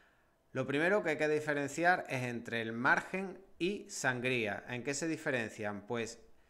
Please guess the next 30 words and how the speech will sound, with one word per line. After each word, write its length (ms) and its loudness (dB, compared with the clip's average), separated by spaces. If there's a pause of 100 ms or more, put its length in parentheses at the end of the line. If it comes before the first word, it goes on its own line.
(120)
si 380 -6
a-, 240 0
llevamos 420 0
el 100 0
cursor 380 0
de 100 2
ratón 480 0 (100)
aquí 480 0
justo 760 -6
donde 340 -4
pone 280 -2
margen 480 0
izquierdo, 760 -2 (260)
que 120 -4
vamos 280 -2
a 120 0
ver, 400 -2
eh, 260 -8
se 200 -14
llama 180 -2
margen 300 -2
izquierdo 420 -2
porque 220 -6
está 220 -4
en 60 0
la 140 0
parte 260 -2
izquierda 640 -2
y 140 -4
aparecerá 880 0